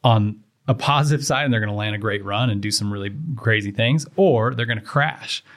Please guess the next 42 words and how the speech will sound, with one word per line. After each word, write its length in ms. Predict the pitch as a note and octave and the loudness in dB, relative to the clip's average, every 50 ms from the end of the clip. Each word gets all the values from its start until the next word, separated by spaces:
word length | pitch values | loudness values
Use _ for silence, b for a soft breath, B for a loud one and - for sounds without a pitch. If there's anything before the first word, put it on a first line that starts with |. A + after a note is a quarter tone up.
| B B B | B B B
And 240 | B2+ A#2+ A#2 A#2 B B B B B B B B B B B B - | 6 6 6 4 B B B B B B B B B B B B 0
I'm 200 | - G3 A3 - | 2 4 4 4
sitting 200 | - E3 C#3 A#2+ | 4 4 6 6
here 140 | B2 B2 | 6 6
in 80 | A#2+ A2+ | 4 0
this 140 | A2+ A2 - | -2 -2 -2
chair. 200 | - A2+ A2+ - | -2 0 0 0
I 200 | C2+ D#2+ F#2+ A2 | 0 0 0 0
know 420 | G#2+ F#2+ F2+ F#2 A2 A2+ G2 F#2 | -2 -2 -2 -2 -2 -2 -2 -4
for 220 | F#2 - - G2 F#2 | -8 -8 -8 -6 -6
a 40 | |
fact 440 | G2 - B2+ A2 F#2+ F#2 G#2 - - | -4 -2 -2 -2 -2 -4 -6 -6 -4
that 120 | B2+ A#2 B2+ | -2 0 0
mo-, 320 | A2+ G2 G#2 A2 - - | 2 0 0 0 -2 -2
<laughs> 60 | - | 2
most 380 | B2+ B2 A#2 A#2+ D3 D3+ D3+ D#3+ | 2 4 4 4 2 2 0 -2
people 200 | D3+ D3 D#3 D3 | -2 -2 0 2
watch 300 | A#2+ A2 A2+ A#2+ - - | 2 2 2 0 0 -2
the 140 | C3 A2 G2+ | -2 -2 -2
X 180 | G#2 - - | -4 -6 -6
Games 240 | - G#2 G#2 A#2+ A2+ | -4 -2 -2 -2 -2
'cause 160 | A#2+ A#2 A2+ | -2 -2 -2
there's 300 | A2 G#2+ G#2+ G#2+ A2 A2 | 0 0 0 0 -2 -6
a 40 | A2+ | -8
possibility 600 | - G#2 G2 G2 - - G#2 G2 G2+ G#2 G#2+ A2+ | -6 -4 -4 -4 -4 -6 -6 -6 -4 -2 -2 -2
of 60 | A2 | -2
watching 320 | G2+ G2 F#2+ G2+ - A#2 A2 | -2 -2 -2 -2 -2 -2 -2
some 180 | - B2+ A#2+ | 0 0 0
gnarly 280 | A2 - - G2+ A2 A2+ | 0 -2 -4 -6 -6 -6
crashes. 640 | - - - - - C3 - - - - - - _ b b b b b b b | -6 -6 -6 -6 -6 -6 -8 -8 -8 -12 -14 -14 _ b b b b b b b
And 280 | A2+ A2 G#2+ G2+ - B B B B B B | 4 4 4 2 0 B B B B B B
I 100 | G2+ G#2 | 0 2
watch 300 | G#2 G#2+ G#2+ A2+ A2+ - | 2 2 2 2 0 0
some 120 | B2+ A#2+ | 0 2
of 100 | A2+ A2+ | 2 0
the 100 | A2 A2 | 0 -2
other 120 | A2+ A#2+ A2 | -2 -4 -4
sports 460 | - - A#2 A#2 A#2+ A#2+ A#2+ - - - _ _ _ - | -6 -4 -4 -4 -4 -2 -2 -4 -6 -6 _ _ _ 2
on 220 | B2 A#2+ D#3 F3+ | 4 4 6 6
the 100 | D3 A2 | 4 2
X 220 | F#2 F#2+ - - - | 0 -2 -4 -4 -2
Games 360 | G2+ G2+ A#2+ C3+ C3 B2+ | -2 0 0 0 0 -2